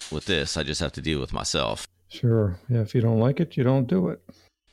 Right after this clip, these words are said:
Speaker 1: You, you only have yourself to blame. You know, it's not like, uh, you know, the, the drummer's, uh, girlfriend doesn't want him to be gone for three months while he tours Europe. Um, you don't have to worry about that.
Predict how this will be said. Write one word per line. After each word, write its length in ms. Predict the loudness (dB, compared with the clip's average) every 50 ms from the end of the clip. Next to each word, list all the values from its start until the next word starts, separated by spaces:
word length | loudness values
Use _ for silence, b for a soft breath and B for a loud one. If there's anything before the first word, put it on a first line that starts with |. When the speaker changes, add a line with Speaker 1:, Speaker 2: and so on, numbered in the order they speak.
| _ _ _ _ _ _ _ _
Speaker 1:
You, 220 | 0 2 2 2 4
you 120 | 2 2
only 140 | 2 2 2
have 180 | 2 2 2
yourself 380 | 2 0 2 2 2 2 2 0
to 100 | -2 -2
blame. 460 | 2 2 4 4 4 4 2 2 0
You 80 | -2 -2
know, 120 | -2 -2
it's 160 | -2 -2 -2
not 200 | -2 -2 -4 -2
like, 320 | -2 -2 -2 -2 -2 -4 -4
uh, 380 | -2 -2 -2 -2 -4 -4 -6 -8 -12 B B B B _ _ _
you 120 | -6 -4 -4
know, 120 | -2 -2
the, 180 | -2 -2 -4 -2
the 120 | -4 -6 -4
drummer's, 560 | 0 0 0 2 2 2 2 2 0 -2 -4 -2 -2
uh, 240 | 0 0 0 0
girlfriend 540 | -2 -2 -4 -4 -4 -4 -4 -6 -8 -6 -4
doesn't 240 | -4 -6 -6 -6 -10
want 180 | -10 -8 -8 -8
him 60 | -6
to 60 | -4
be 80 | -6 -4
gone 280 | -2 -2 -2 -2 -2
for 120 | -2 -4 -6
three 240 | -4 -2 -2 -2
months 300 | 0 0 -2 -2 -2 -2
while 120 | -2 -2 -2
he 60 | -4
tours 340 | -4 -4 -4 -2 -2 -2 -2
Europe. 320 | -2 -2 0 0 2 2 2 B B B B B B B B B -2
Um, 460 | 0 0 0 0 0 -2 -2 0 0
you 80 | 0
don't 140 | 2 2 0
have 160 | 0 -2 -4
to 80 | -4 -6
worry 200 | -6 -6 -6 -8
about 180 | -8 -10 -12 -10
that. 920 | -10 -10 2 4 4 6 10 10 10 8 8 6 4 4 4 4 4 4